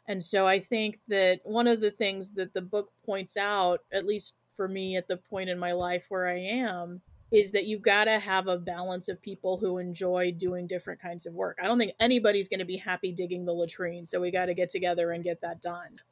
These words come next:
But you definitely do, like, we definitely need a Maureen in my house, for instance, because like, nobody in my house derives immense enjoyment from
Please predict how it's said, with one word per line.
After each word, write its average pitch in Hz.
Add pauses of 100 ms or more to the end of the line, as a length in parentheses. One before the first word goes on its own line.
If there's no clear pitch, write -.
But 175 (400)
you 208
definitely 196
do, 175
like, 175 (240)
we 220
definitely 208
need 185
a 180
Maureen 175
in 170
my 165
house, 170
for 180
instance, 165
because 175 (340)
like, 180
nobody 208
in 185
my 185
house 185
derives 175
immense 175
enjoyment 170
from 170